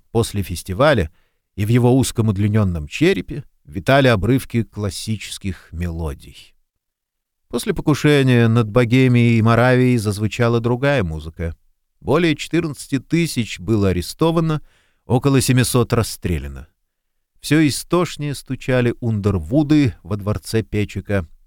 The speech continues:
всё чаще вызывали на допросы, всё громче раздавались хрипы и стоны. Наконец было установлено,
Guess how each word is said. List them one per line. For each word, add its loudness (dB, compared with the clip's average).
всё -4
чаще 0
вызывали 0
на -12
допросы, -4
всё -6
громче 0
раздавались 0
хрипы -4
и -14
стоны. -8
Наконец 2
было 2
установлено, 2